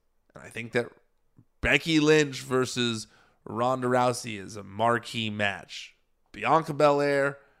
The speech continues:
versus Charlotte Flair, marquee match. That's, that's how I look at it.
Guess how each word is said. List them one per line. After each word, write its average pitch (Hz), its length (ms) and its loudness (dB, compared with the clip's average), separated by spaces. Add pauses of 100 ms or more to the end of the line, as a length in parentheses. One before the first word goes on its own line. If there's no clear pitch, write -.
(180)
versus 113 280 -8
Charlotte 120 440 4
Flair, 110 480 0 (320)
marquee 107 600 -2
match. 92 600 -12 (1500)
That's, - 260 -10 (300)
that's - 160 -12
how 127 100 -2
I 123 100 2
look 135 200 0
at 98 220 -2
it. - 100 -18